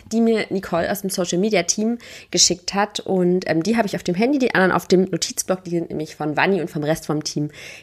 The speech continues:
gesammelt. Also, eine der häufigsten <laughs> Fragen, mit der wir gleich mal beginnen wollen.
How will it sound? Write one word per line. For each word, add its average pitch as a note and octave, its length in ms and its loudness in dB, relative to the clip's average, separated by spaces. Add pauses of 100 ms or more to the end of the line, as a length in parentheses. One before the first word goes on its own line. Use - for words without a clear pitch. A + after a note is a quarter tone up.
gesammelt. D#3 520 2 (300)
Also, D#3+ 460 4
eine G#3+ 320 4
der F#3+ 180 2
häufigsten G#3 560 2
<laughs> - 0 -
Fragen, E3+ 560 -4 (460)
mit - 160 -4
der G#3+ 140 2
wir G#3+ 60 2
gleich - 220 2
mal F#3 80 2
beginnen F3 460 4
wollen. B2+ 340 -2